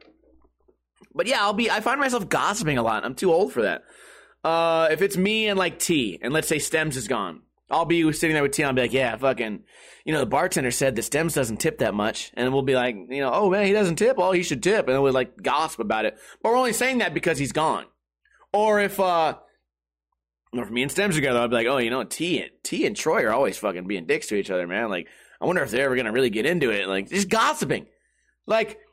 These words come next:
these, these topics have, there's nothing interesting being said. There's nothing of value being discussed.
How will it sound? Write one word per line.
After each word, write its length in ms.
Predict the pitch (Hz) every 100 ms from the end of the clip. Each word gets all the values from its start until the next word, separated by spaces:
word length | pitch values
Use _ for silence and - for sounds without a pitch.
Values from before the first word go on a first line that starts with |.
| _ _ -
these, 220 | 196 190 - -
these 380 | 156 185 262 269
topics 480 | - 208 262 202 -
have, 220 | 175 156 - _ _ _ -
there's 240 | 208 214
nothing 400 | 180 262 302 240
interesting 500 | 170 208 202 196 175
being 220 | 156 175 131
said. 400 | 185 180 135 - -
There's 160 | 196 202
nothing 240 | 277 302
of 160 | 240 202
value 400 | 190 208 196 170
being 260 | 180 165
discussed. 640 | 135 - - 190 143 -